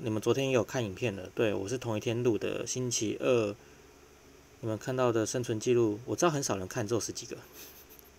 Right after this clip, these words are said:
<laughs> 毕竟这游戏，我第一次体会到台语有一句话叫做“塔瓦修修尾啊，零零”，对，有点虎头蛇尾啦，对。然后他一开始给真的很大方，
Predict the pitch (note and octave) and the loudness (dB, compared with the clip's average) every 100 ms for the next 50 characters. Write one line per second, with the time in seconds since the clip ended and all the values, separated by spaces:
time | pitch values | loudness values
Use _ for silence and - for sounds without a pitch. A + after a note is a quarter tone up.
0 | - - - - - - - G#3 G#3+ G#3+ | -18 -10 -2 -2 2 -2 0 -2 -2 -2
1 | G#3+ G3+ - - - B2 B2 B2+ A#2 G#2+ | -6 -12 -18 -14 -2 0 4 8 8 8
2 | A2+ A2+ G#2+ G2 A#2+ - - - - - | 6 4 4 2 -4 -14 -20 -20 -20 -20
3 | - - - - - - - - - - | -20 -20 -20 -20 -20 -20 -20 -20 -20 -20
4 | - - - - - A2+ - D#3 D3+ D#3 | -20 -20 -20 -12 -2 -2 4 4 4 0
5 | - - G#2 A#2+ D3 C3 - - - - | 0 0 4 4 4 2 0 -12 -14 -2
6 | B2 C3+ A#2+ G#2 B2 B2 A#2+ - - A#2+ | 2 4 4 4 2 2 0 -4 -2 2
7 | B2+ A#2 A2 - - G#2 A2+ - G#2 A2 | 4 2 2 -4 0 2 2 2 0 2
8 | A#2+ B2 G#2+ G2 G#2 A2 G#2 F#2+ G#2+ A#2 | 2 4 4 2 -2 -2 -4 -6 -4 -2
9 | G2 F#2+ - - - - - - - A2+ | -2 -4 -16 -20 -20 -20 -20 -16 -4 0
10 | A#2+ A#2 A2+ G2+ G#2 G2+ - F#2+ G#2+ G2+ | 0 0 -2 -2 -2 -2 -2 0 0 0
11 | G#2 G#2+ A#2 A#2 A2 A2+ G#2+ A2+ A2+ D3 | -4 -8 -10 -6 -6 -6 -4 -4 -2 -2
12 | C3+ B2+ - G2 F#2+ - B2+ G#2 F#2 B2 | -2 -2 0 -2 0 0 2 0 0 4
13 | G2 - F2 | 4 2 -12